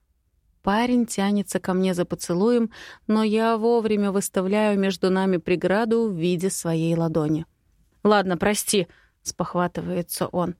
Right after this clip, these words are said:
"Это я по старой памяти". Едва хлопает пассажирская дверь, я набираю Матвея. Мне безумно хочется слышать его,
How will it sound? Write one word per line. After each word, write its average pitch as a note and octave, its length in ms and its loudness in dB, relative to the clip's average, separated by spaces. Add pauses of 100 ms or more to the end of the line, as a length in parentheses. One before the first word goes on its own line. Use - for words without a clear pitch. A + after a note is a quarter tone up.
(160)
"Это C4 160 2
я A#3+ 120 4
по A3+ 100 -2
старой A3 320 2
памяти". F#3 600 -2 (680)
Едва F#3+ 680 0
хлопает G3 640 -2
пассажирская F#3+ 800 -2
дверь, A#3+ 360 0 (360)
я G#3+ 340 2
набираю F#3+ 540 2
Матвея. E3+ 580 -2 (380)
Мне G#3+ 320 4
безумно A3 580 2
хочется G#3 540 0
слышать G3+ 520 -2
его, F3+ 280 -4